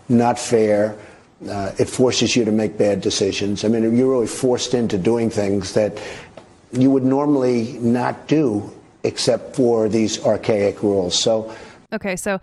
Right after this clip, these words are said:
Speaker 2: now the comments that we talked about last time that he made about Kim Jong-un really make sense, because he's shitting on the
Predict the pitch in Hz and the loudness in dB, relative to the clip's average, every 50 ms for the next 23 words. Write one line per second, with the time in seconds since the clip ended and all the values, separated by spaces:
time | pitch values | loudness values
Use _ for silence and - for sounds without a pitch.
0 | - - - - - - - - _ 226 240 254 269 294 311 320 311 254 294 - | -10 -18 -20 -20 -20 -20 -20 -16 _ -6 0 2 2 2 2 2 0 -2 -4 -2
1 | 262 262 254 240 240 233 220 - - 214 202 180 139 190 202 196 - 208 196 - | 0 -2 0 0 -2 -2 -4 -2 0 0 0 0 -2 -4 -6 -2 -2 -2 -2 -2
2 | - 190 185 160 147 175 175 175 185 - - - 214 214 208 208 208 202 196 185 | -2 -2 -2 -2 0 -2 -2 -2 -4 -6 -6 -4 -2 0 0 -2 -2 -2 -4 -4
3 | 190 185 180 175 180 170 170 127 - - 190 180 180 180 185 175 170 170 170 165 | -4 -6 -4 -4 -4 -4 -4 -6 -6 -8 -10 -8 -8 -6 -6 -6 -6 -6 -8 -8
4 | 170 170 - - 196 214 254 262 262 240 233 214 202 185 156 110 - - - - | -8 -10 -10 -12 -8 -2 0 0 0 0 -4 -4 -6 -6 -10 -10 -10 -10 -10 -10
5 | 110 104 76 98 - - - - 196 185 - 196 180 180 - - - - - - | -10 -10 -12 -12 -12 -14 -6 -6 -6 -4 -4 -6 -6 -6 -8 -12 -16 -20 -20 -20
6 | - - - - 240 233 220 202 - - - _ _ - - - - 294 277 269 | -20 -16 -8 -6 -4 -4 -4 -4 -8 -8 -10 _ _ -10 -6 0 0 2 2 2
7 | 254 233 220 220 220 208 208 214 208 202 190 - | 2 2 0 0 0 -2 -2 -2 -2 -2 -4 -4